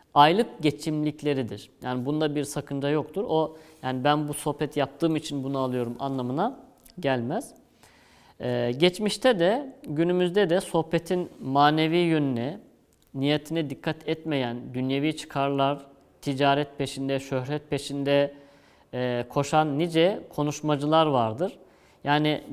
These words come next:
laf cambazı, ateşli konuşanlar, böyle ciltler dolusu kitaplar yazanlar, nice meşhur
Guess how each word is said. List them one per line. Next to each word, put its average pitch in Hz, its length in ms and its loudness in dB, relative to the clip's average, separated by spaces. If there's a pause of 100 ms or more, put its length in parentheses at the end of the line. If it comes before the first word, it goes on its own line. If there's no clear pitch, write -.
(140)
laf 165 320 4
cambazı, 160 600 2
ateşli 147 460 -2
konuşanlar, 156 800 0
böyle 151 280 2
ciltler 156 440 2
dolusu 156 320 0
kitaplar 160 500 0
yazanlar, 156 520 2
nice 175 260 2
meşhur 151 520 0